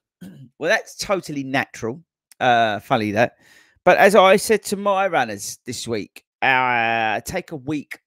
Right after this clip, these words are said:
off, please. If you've done a marathon, take a week off. Now, that doesn't mean sit down on the sofa, eat crisps and whatever Easter eggs are left.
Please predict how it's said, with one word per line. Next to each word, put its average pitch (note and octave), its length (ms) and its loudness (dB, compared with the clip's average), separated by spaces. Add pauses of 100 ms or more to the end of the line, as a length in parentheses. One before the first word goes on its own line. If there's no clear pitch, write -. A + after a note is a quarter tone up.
off, G#2+ 320 -12
please. F#2 500 -16 (380)
If - 60 -20
you've F#3 120 -16
done A#3 160 -4
a G#3 40 -10
marathon, D3+ 640 -2 (320)
take - 320 -12
a B2 60 -8
week A2 320 -10
off. F2+ 300 -14 (480)
Now, D3 80 -4
that F3 180 0
doesn't A3 240 -2
mean F#3+ 160 -12
sit - 320 -6
down E3+ 220 2
on D#3 80 -8
the D3+ 80 -8
sofa, C3+ 480 0 (120)
eat C3+ 280 -6 (120)
crisps - 380 -8
and A#2+ 140 -8
whatever B2 400 -6
Easter D3 320 -8
eggs F#2+ 180 -16
are D2+ 60 -14
left. F#2+ 260 -12